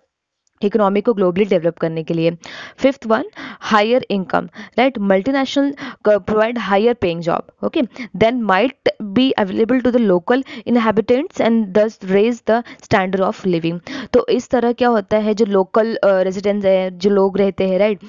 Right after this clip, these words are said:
अगर वो मल्टीनेशनल कंपनीज में काम करते हैं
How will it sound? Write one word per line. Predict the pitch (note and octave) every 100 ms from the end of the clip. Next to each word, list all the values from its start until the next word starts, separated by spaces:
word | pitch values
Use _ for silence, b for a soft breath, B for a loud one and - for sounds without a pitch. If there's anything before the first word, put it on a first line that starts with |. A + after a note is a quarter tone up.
| B B
अगर | - F#3+ G3
वो | G3+
मल्टीनेशनल | G3 F3+ F3 A3+ A3 G#3+ A#3+ A#3
कंपनीज | G#3 F#3+ G#3 A3 G#3
में | A3+
काम | F#3+ F#3+ G#3
करते | F#3+ E3+ A#3+
हैं | G#3+ G#3